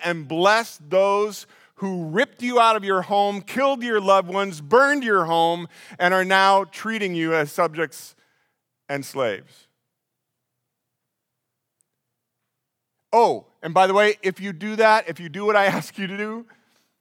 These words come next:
if you, if you bless those who curse you, if you live and bless and love your enemies, guess what? I have plans for you, plans to prosper you,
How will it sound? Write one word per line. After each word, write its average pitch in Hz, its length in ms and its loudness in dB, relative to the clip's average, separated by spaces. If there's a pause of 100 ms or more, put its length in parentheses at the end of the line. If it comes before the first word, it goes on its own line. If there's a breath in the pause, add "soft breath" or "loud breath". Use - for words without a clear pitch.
(280)
if 170 200 -2
you, 180 160 -10 (300)
if 170 120 -10
you 190 140 -8
bless 202 500 0
those 226 320 0
who 214 120 -8
curse 214 420 -8
you, 226 340 -10 (300 soft breath)
if 175 160 -8
you 190 300 -8
live 233 400 4
and 185 260 -4
bless 208 400 2
and 185 160 -6
love 208 400 4
your 185 280 -2
enemies, 220 800 -4 (1400)
guess 175 240 -16
what? 160 280 -10 (960)
I - 80 -14
have 147 240 -14
plans 135 420 -14
for - 160 -20
you, 80 160 -20 (1000)
plans 120 340 -14
to 117 100 -20
prosper - 560 -20
you, 92 220 -20